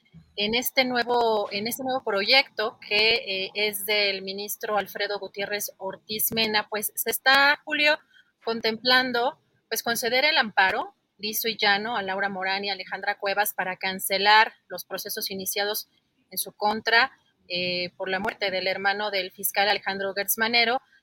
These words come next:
y así, eh, pueda obtener, eh, su inmediata,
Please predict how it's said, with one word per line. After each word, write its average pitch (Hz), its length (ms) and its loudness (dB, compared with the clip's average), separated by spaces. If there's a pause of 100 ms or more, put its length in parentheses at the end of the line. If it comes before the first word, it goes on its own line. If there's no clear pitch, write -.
(120)
y 214 60 0
así, 233 460 0
eh, 202 280 -4
pueda 214 280 2
obtener, 208 460 0 (500)
eh, 175 200 -8
su 214 380 -8
inmediata, 190 1000 0